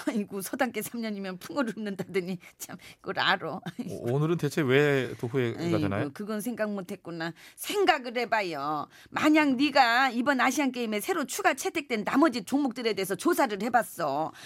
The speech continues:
Speaker 1: 아, 근데 있네? 그중에 글쎄 볼링이 있는 거야.
Speaker 2: 아, 볼링.
Speaker 1: 그래요. 그 너도 저 옛날에 좀 쳤었지?
Speaker 2: 좀
Speaker 1: 요.
Speaker 2: 쳤죠.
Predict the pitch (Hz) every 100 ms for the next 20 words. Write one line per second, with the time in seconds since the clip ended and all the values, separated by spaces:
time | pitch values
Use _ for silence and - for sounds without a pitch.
0 | - - 160 - 180 165 190 277 320 359
1 | 381 - - - - 330 311 339 311 285
2 | 269 339 370 277 - _ _ - 285 392
3 | 427 415 415 415 392 403 381 311 247 208
4 | 214 262 254 156 113 113 - 131 135 87
5 | - 311 294 180 - - - - 339 392
6 | 370 349 359 381 381 349 302 294 381 359
7 | 269 381 311 - _ - 269 196 180 -
8 | - 160